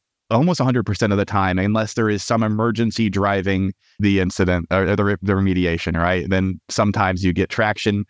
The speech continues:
but that traction is always short-lived, right? But a data-driven approach is, it's saying, "Okay, these are the things that we are protecting against. These are our control frameworks. These are what we will evaluate on."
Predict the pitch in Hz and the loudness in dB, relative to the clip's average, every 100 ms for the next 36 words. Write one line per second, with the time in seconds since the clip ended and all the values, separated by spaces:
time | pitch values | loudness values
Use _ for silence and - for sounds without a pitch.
0 | _ - 135 127 156 139 - 131 110 127 | _ -2 -2 0 -2 -2 0 0 0 -2
1 | 143 127 110 - 110 101 90 87 - - | 0 2 0 -2 -2 -2 0 -2 -4 -16
2 | - 98 95 104 _ _ _ _ 117 139 | -6 0 0 0 _ _ _ _ 0 2
3 | 131 147 160 165 135 120 110 - 101 92 | 2 2 2 0 0 0 0 0 -2 0
4 | - - 104 98 - - - 120 110 107 | -4 -4 -2 -2 -8 -6 0 2 2 0
5 | - 110 107 101 147 190 170 156 143 - | 0 0 0 2 0 0 0 -2 -2 -2
6 | 123 113 107 - 110 95 110 104 92 101 | 0 -2 -4 -4 -4 0 0 0 -2 -4
7 | - 107 - 98 92 95 90 - 151 156 | -2 -2 0 0 2 0 -2 -2 0 0
8 | 151 127 113 - 98 - 95 92 98 92 | 0 0 -2 -4 -6 -2 -2 0 0 0
9 | 90 87 - 131 143 135 120 117 101 104 | 0 -2 -2 0 0 0 0 0 0 0
10 | 95 92 90 92 85 85 - - 82 85 | 0 0 0 0 0 -2 -4 -6 -2 -2